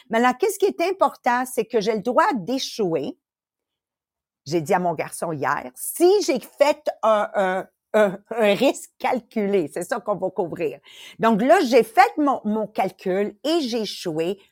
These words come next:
Parfait, qu'est-ce que j'ai appris ? Là, ça devient admissible. Puis pour cela, on va utiliser le métaphore, la métaphore de, euh,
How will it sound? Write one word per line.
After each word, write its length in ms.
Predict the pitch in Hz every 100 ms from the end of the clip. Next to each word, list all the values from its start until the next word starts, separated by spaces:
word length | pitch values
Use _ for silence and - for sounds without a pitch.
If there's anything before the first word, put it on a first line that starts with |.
| _ -
Parfait, 540 | - - - 294 302
qu'est-ce 240 | - - -
que 140 | 208
j'ai 200 | 170 156
appris ? 420 | 143 143 - 123 _ _ _ -
Là, 220 | 220 320 427
ça 200 | - 247
devient 360 | 185 214 190 240 -
admissible. 640 | 247 214 208 - 156 127 - - - -
Puis 140 | 269
pour 240 | - 539 -
cela, 340 | - 262 294
on 60 | 269
va 120 | 233
utiliser 640 | - 240 226 208 320 359 -
le 160 | 208 208
métaphore, 760 | 196 208 220 208 - 160 175
la 120 | 220 175
métaphore 680 | 208 214 190 208 190 220 185
de, 260 | 151 208 202 - - -
euh, 300 | 196 175 175